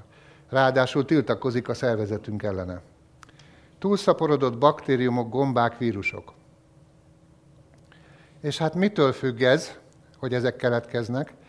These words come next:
Az életkorunktól, ugye az előbb mondtam, hogy hát ez egy bizonyos mértékig normális, hogy az életkorunkkal előre haladva a salakanyagok mennyisége nő. Hát különben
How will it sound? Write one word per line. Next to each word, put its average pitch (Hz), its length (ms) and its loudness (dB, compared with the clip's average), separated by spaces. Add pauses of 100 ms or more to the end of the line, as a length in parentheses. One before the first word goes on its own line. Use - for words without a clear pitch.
(380)
Az 107 160 -10
életkorunktól, 131 1000 0
ugye 123 140 -2
az 120 80 0
előbb 120 260 2
mondtam, 110 420 -2
hogy 139 160 -4
hát 151 140 -4
ez 156 100 -2
egy 151 120 -4
bizonyos 117 400 -4
mértékig 123 440 -6
normális, 117 600 -4
hogy 104 280 -8 (440)
az 127 80 -4
életkorunkkal 110 720 -2
előre 107 420 -2 (220)
haladva 110 760 -4 (680)
a 107 260 -6 (840)
salakanyagok 110 760 -4
mennyisége 104 580 -6
nő. 104 200 -8
Hát 107 200 -8
különben 117 500 -4